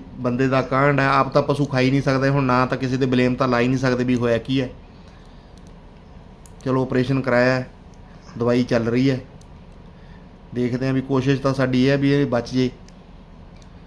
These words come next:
ਤੇ ਬਾਕੀ ਕਸਰ ਕੋਈ ਨਹੀਂ ਰਹਿੰਦੀ ਸੀਗੀ।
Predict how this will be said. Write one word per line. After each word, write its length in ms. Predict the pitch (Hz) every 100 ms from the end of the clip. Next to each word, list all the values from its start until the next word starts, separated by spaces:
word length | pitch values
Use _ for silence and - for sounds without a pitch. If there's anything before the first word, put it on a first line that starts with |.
| - - - - - - -
ਤੇ 60 |
ਬਾਕੀ 360 | 113 120 - 135 131
ਕਸਰ 220 | 135 135
ਕੋਈ 220 | 135 127
ਨਹੀਂ 140 | 131
ਰਹਿੰਦੀ 280 | 131 135 143
ਸੀਗੀ। 260 | 135 143